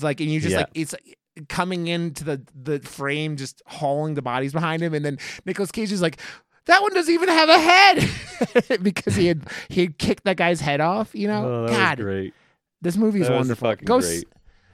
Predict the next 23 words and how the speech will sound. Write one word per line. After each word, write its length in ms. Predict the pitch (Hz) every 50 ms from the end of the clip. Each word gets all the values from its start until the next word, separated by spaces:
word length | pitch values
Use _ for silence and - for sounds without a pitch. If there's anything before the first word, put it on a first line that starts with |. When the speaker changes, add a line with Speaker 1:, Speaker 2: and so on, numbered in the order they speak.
| _ _ _ _ _ _
Speaker 1:
if 140 | 202 214 214
you've 240 | 262 302 262 247 247
listened 280 | 277 320 - 349 339 330
to 60 | 285
our 100 | 269 233
bullshit 480 | 175 190 202 208 214 - - 247 208
and 120 | 185 196 190
haven't 280 | 190 185 190 196 190
seen 240 | 175 - 175 180 185
it, 160 | 196 175 151 -
go 160 | 196 208 233
see 280 | 220 - - 220 151 127
it. 60 | -
It's 80 | - -
fucking 280 | - 185 - - 151
wonderful. 460 | 135 127 120 110 107 110 110 110 - -
It's 200 | - 131 - -
really 280 | 127 139 147 160 156 151
great. 300 | 131 143 135 131 127 -
Nicolas 300 | 139 147 - 160 143 -
Cage 240 | - 160 151 139 139
is 100 | 135 131
awesome. 480 | 135 135 139 139 - - 131 131 131